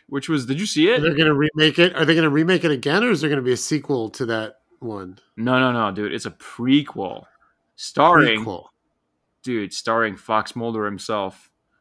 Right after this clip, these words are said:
Speaker 1: David Duchovny.
Speaker 2: <laughs> Oh, shit. <laughs>
Speaker 1: Yeah, dude. Um, so you're gonna
Speaker 2: Man, I haven't said that guy's name in forever.
Speaker 1: Yeah, you're gonna, you're gonna laugh when I tell you what the title is gonna be, 'cause, uh, we talked about this,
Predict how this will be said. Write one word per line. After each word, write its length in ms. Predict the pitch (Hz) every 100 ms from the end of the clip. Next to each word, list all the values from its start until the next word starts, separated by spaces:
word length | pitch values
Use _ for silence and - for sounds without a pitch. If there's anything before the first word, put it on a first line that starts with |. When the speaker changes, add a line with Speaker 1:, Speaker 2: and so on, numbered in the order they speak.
| _ 101
Speaker 1:
David 300 | 110 110 110
Duchovny. 500 | 113 156 - - -
Speaker 2:
<laughs> 40 | 175
Oh, 240 | 165 185
shit. 560 | 170 - 170 143 120 - 151 -
<laughs> 400 | 240 - 302 226
Speaker 1:
Yeah, 160 | 247 233
dude. 320 | 240 - 123 _ _
Um, 420 | - 127 123 120 107 - - - - _
so 180 | - 135
you're 120 | 135
gonna 140 | 160 160
Speaker 2:
Man, 20 | 156
I 60 |
haven't 220 | 165 175
said 200 | - 151
that 220 | 139 156 147
guy's 240 | 120 113
name 260 | 117 117 113
in 220 | 107 113
forever. 720 | - 113 104 113 123 90 90 110 _ _ - _
Speaker 1:
Yeah, 140 | 135
you're 180 | 131 143
gonna, 200 | 139 104
you're 200 | 120 127
gonna 160 | 117 104
laugh 320 | 101 101 -
when 100 | 98
I 40 |
tell 160 | 92 101
you 80 | 98
what 80 | 95
the 80 |
title 220 | 95 98 98
is 80 |
gonna 140 | 95 95
be, 200 | 95 95
'cause, 180 | 107 104
uh, 140 | 104 - - _ _ _ _
we 100 | 131
talked 300 | 123 139 123
about 240 | 127 120 120
this, 340 | 120 -